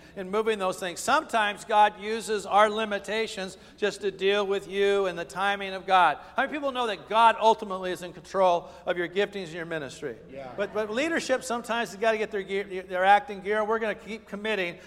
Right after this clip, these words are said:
Speaker 1: to doing a better job here at City Harvest Church. And then sometimes we have misconceptions of how we discover it. And I just wanna bring this in. That, uh, and this third factor is what I wanna focus on. There are basically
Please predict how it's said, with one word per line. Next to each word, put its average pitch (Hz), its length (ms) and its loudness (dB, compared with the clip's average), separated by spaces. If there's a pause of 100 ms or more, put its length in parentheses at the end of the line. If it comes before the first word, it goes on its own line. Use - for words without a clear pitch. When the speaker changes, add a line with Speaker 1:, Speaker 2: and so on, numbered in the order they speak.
Speaker 1:
to 196 100 -14
doing 196 240 0
a 185 40 2
better 196 380 4
job 185 400 4
here 165 140 -4
at 175 100 -6
City 185 240 -6
Harvest 170 380 -2
Church. 175 360 -4 (360)
And 226 80 -2
then 233 80 -2
sometimes 247 640 0
we 226 100 -2
have 208 200 2
misconceptions 202 920 -6
of 175 100 -10
how 175 160 -8
we 170 160 -10
discover 156 580 -4
it. 110 80 -10 (200)
And 101 240 -14
I 165 40 -4
just 190 100 -8
wanna 214 240 0
bring 190 460 -8
this 185 260 -6
in. 160 200 -6 (680)
That, 170 220 -6
uh, 180 300 6 (100)
and 170 140 -14
this 196 160 -8
third 233 360 2
factor 175 520 -2
is 165 100 -8
what 175 160 -4
I 180 60 2
wanna 175 280 0
focus 196 560 -4
on. 123 200 -8 (560)
There 214 120 2
are 226 280 12 (120)
basically 196 640 0